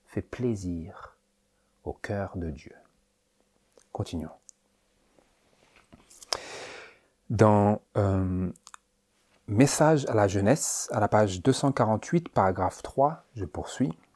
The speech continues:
où il est écrit ceci. Donc en harmonie avec tout ce que, que tout ce que nous avons vu, Dieu poursuit et nous dit, «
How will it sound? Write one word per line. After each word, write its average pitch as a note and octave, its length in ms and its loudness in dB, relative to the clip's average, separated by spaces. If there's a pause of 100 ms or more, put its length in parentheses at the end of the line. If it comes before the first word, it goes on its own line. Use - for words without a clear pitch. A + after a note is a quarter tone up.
(1800)
où G2+ 60 -2
il F2 80 0
est F2 100 -6
écrit C#3+ 240 -2
ceci. - 440 -10 (3750)
Donc D3 160 6
en D3+ 80 4
harmonie E3+ 320 4
avec D3 180 6
tout D#3 100 -2
ce C#3+ 60 -6
que, D3+ 460 -2
que - 120 6
tout E3+ 220 0
ce E3 140 -4
que D#3 160 2
nous C#3 240 4
avons C3 340 6
vu, F3 380 4
Dieu F3+ 500 0 (800)
poursuit E3 560 4
et C#3+ 60 6
nous D#3 140 4
dit, « F#3 320 2